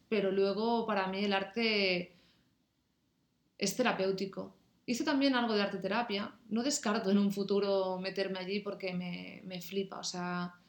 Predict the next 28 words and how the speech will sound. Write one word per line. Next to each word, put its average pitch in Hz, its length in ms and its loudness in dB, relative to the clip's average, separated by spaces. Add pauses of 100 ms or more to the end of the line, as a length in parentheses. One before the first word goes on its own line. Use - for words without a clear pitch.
(220)
se 214 240 0
llegan 214 320 4
a 220 60 2
unos 208 180 -2
matices 196 580 -2
y - 20 -2
a 190 60 0
unas 190 200 -4
capas 214 440 -2
que 180 380 -4
a 175 40 -2
mí 180 120 -2
me, 196 280 0
me 190 120 -2
sorprende 180 580 -2
gratamente. 175 600 -2 (220)
Entonces, 196 360 0
cuando 196 340 2
estoy, 220 360 2
pues, 233 220 0
más 220 240 2
sensible 226 500 2
o - 40 0
más 214 140 0
emocional, 226 680 0
o 202 100 2
a 196 60 4
veces 233 500 -4